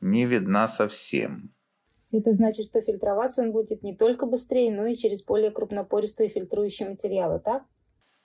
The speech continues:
Speaker 1: Думаю, что именно так. Надеюсь, во всяком случае. Ну что там у нас? Давай посмотрим на общий план наших банок.
Speaker 2: Давай.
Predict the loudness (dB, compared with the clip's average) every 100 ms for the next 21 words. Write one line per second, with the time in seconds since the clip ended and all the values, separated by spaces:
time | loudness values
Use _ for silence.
0 | _ -8 0 2 4 4 4 0 2 4
1 | 4 4 2 0 0 -2 -2 -2 2 4
2 | 6 4 2 -4 -2 -4 -4 -6 -6 -6
3 | -8 -12 -14 _ _ _ _ _ _ _
4 | _ _ _ _ -2 -2 2 2 4 2
5 | 2 0 -2 0 2 4 4 0 2 0
6 | 2 2 4 4 4 4 2 2 0 0
7 | -4 0 4 4 4 2 0 -4 -2 -2
8 | -2 -6 -14 -20 _ _ _ _ _ -2
9 | -2 -2 -6